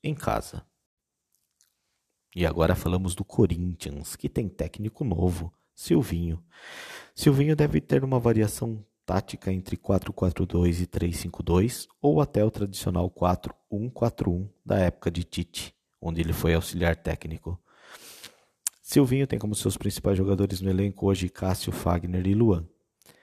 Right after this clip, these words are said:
Um técnico novo, com conhecimento tático muito grande. Ele irá precisar de tempo para implementar suas ideias. Acho que o Corinthians ganha com a chegada dele, porém, terá que ter paciência para que ele possa extrair o melhor do elenco,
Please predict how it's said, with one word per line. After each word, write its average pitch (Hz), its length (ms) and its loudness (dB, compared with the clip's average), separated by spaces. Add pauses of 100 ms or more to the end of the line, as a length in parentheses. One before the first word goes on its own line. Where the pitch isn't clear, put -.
(640)
Um 147 80 -4
técnico 120 540 2
novo, 101 500 4 (260)
com - 140 -8
conhecimento 123 540 -2
tático - 360 -4
muito 147 240 -2
grande. 87 520 0 (1120)
Ele 127 140 6
irá 123 180 6
precisar - 300 0
de 151 140 -2
tempo 98 360 0
para 95 220 2
implementar 92 480 0
suas 92 240 -4
ideias. - 520 -10 (120)
Acho - 200 -2
que - 80 -6
o 104 40 -6
Corinthians 104 500 -2
ganha 95 240 -2
com - 140 -8
a - 20 -2
chegada 90 380 0
dele, 147 440 -2 (400)
porém, 117 480 2 (400)
terá - 160 -2
que 165 120 -6
ter 165 140 -2
paciência 101 640 -2
para 95 200 -2
que - 80 -6
ele 107 80 0
possa - 280 -2
extrair 98 300 2
o 95 80 0
melhor 87 340 2
do 92 160 -2
elenco, 87 480 -6